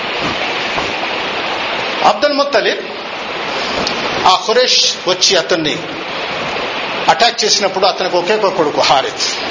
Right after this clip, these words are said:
సంతానం లేదు, ఒకే ఒక కొడుకున్నాడు. అరబ్లో ఎవరికి, ఎవరికైతే సంతానం జాస్తి ఉంటుందో వాడు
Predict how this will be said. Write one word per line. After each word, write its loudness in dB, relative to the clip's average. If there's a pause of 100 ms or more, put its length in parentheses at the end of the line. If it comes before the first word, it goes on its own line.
(640)
సంతానం 4
లేదు, -6
ఒకే 2
ఒక 0
కొడుకున్నాడు. -2 (1300)
అరబ్లో 2
ఎవరికి, 2
ఎవరికైతే 2
సంతానం 0
జాస్తి 2
ఉంటుందో 0
వాడు 2